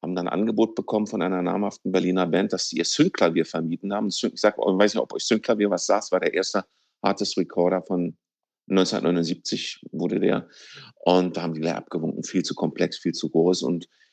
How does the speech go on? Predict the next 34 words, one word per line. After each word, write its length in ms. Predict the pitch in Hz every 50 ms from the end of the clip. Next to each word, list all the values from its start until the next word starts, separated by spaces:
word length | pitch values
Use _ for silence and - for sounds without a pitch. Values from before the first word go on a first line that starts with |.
| _ _ -
so 120 | - 107
sind 160 | 101 120 120 143
wir 60 | 143
da 80 | 147 139
reingewachsen. 680 | 135 143 165 165 123 104 92 - - - 104 90 - - _ _ _
Und 300 | _ - 113 117 - - - - -
das 200 | 101 113 113 -
Interessante 540 | - 110 117 127 113 - - 151 190 190 202
bei 120 | 175 139
der 120 | 127 123 110
Sache 240 | 107 110 104 113 -
ist, 240 | - 110 - -
man 180 | - 113 107 - - -
lernt 360 | - 87 95 101 104 110 104
ganz 180 | - 110 110 -
anders 300 | - 117 113 110 - -
die 80 | -
Bücher 260 | - - 110 - 143 147
lesen, 320 | 143 143 147 147 147 131
die 100 | 110 98
Skripte 460 | - - - 104 113 117 _ - 147
lesen 500 | 143 139 143 147 143 - 156 165 185 202 _ _ _ _ _ - 156 -
und 240 | - - 104 101 -
die, 200 | 107 104 87 90
die 180 | - 110 107 -
Entwicklung 500 | 107 98 - - 117 113 - 139 131 127
von 160 | - 113 101
Charakteren. 760 | - 107 95 98 92 - - - - 104 101 117 127 151 -
Man 180 | - 107 101 95
wird 140 | 98 98 -
viel, 280 | - - - 131 143 139
viel 180 | 143 - 123
schneller, 400 | 117 - - 117 107 107 107 - -
viel, 460 | - - - - - - 180 180 -